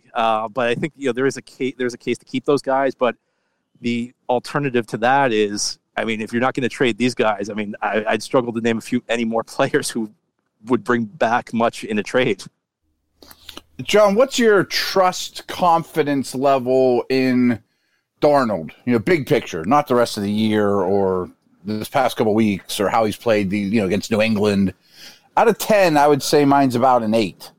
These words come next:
Speaker 1: I, I don't know
Speaker 2: In a
Speaker 1: that
Speaker 2: good
Speaker 1: I'd
Speaker 2: way.
Speaker 1: go. Yeah, no, I, I don't know that I'd go that high because of just how frequently he turns the ball over. But
Speaker 2: Mm-hmm.
Speaker 1: I, I have, like, I was a big fan of Darnold coming out of U S C, and,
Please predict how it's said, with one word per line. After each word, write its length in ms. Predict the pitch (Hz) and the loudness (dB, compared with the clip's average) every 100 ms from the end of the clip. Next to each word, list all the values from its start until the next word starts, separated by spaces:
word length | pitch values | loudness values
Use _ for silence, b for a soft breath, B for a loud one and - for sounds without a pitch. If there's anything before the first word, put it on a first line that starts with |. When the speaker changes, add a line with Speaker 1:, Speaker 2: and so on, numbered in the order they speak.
| _ _ _ _ _ _ _ _ _ _ - | _ _ _ _ _ _ _ _ _ _ -8
Speaker 1:
I, 80 | - | -4
I 80 | 190 | -2
don't 160 | 277 294 | 0 0
know 120 | 185 | 0
Speaker 2:
In 60 | 123 | 2
a 20 | |
Speaker 1:
that 60 | - | 0
Speaker 2:
good 40 | |
Speaker 1:
I'd 60 | - | 0
Speaker 2:
way. 80 | |
Speaker 1:
go. 220 | 110 107 - _ _ | 0 -2 -4 _ _
Yeah, 300 | 139 147 117 135 | 2 2 2 0
no, 180 | 139 | 0
I, 180 | 131 147 160 | 0 -2 -4
I 60 | |
don't 160 | 202 226 | -4 -2
know 160 | 202 | -2
that 120 | 165 135 | -2 -4
I'd 80 | 117 | -2
go 180 | 120 110 | -2 -2
that 380 | 101 107 120 | -2 -4 -4
high 400 | - 123 120 120 | -4 -4 -2 -2
because 420 | 110 110 - 110 107 | -6 -12 -8 -6 -4
of 180 | 104 | -6
just 240 | 101 113 - | -4 -8 -4
how 300 | 117 107 104 | -2 -2 -4
frequently 460 | - 113 120 110 | -6 -6 -6 -6
he 80 | 107 | -6
turns 340 | 104 - 113 107 | -4 -6 -6 -6
the 100 | 107 _ | -12 _
ball 340 | 120 113 117 120 | 0 2 4 2
over. 400 | 120 110 117 110 | 2 2 2 2
But 280 | - 107 104 | 0 -2 -2
Speaker 2:
Mm-hmm. 220 | 98 95 - B _ | -6 -8 -10 B _
Speaker 1:
I, 120 | 131 - | -8 -6
I 180 | 139 156 | -2 -2
have, 280 | 147 143 117 | 0 -2 0
like, 220 | 117 110 | -2 0
I 100 | 131 | 0
was 160 | 143 127 | -2 -2
a 60 | 107 | -6
big 180 | 107 | -10
fan 160 | - 107 | -6 -6
of 100 | 101 | -4
Darnold 340 | 104 104 107 | -4 -4 -6
coming 220 | - 113 104 | -6 -6 -2
out 100 | 101 | -2
of 40 | |
U 160 | 101 107 | 0 0
S 140 | 101 | 0
C, 480 | - 107 104 107 107 - | 0 0 2 2 0 -4
and, 480 | 104 104 104 101 | -4 -4 -8 -14